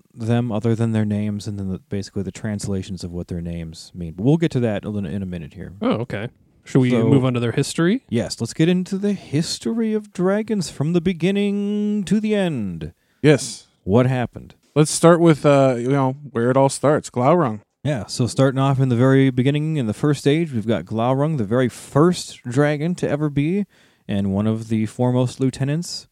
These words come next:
Speaker 1: of Morgoth's army during the First Age.
Speaker 3: Yeah, and he had four legs and fiery breath,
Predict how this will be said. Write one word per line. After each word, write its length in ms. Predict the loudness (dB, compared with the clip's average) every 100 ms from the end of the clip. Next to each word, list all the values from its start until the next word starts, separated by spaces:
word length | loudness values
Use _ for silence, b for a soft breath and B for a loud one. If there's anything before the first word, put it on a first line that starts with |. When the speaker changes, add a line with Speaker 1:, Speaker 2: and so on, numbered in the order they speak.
| _
Speaker 1:
of 120 | -6 -2
Morgoth's 760 | 0 0 0 0 -2 -6 -10
army 400 | -6 -4 -4 -6
during 280 | -6 -6 -6
the 60 |
First 300 | -6 -6 -6
Age. 300 | -8 -10 -14 _ _ _ 0
Speaker 3:
Yeah, 180 | 2
and 180 | 2 2
he 160 | 4 4
had 180 | 2 0
four 420 | 0 2 4 6
legs 560 | 4 2 0 -4 -10 -14
and 180 | -8 -8
fiery 400 | -2 0 2 2
breath, 460 | 4 4 4 0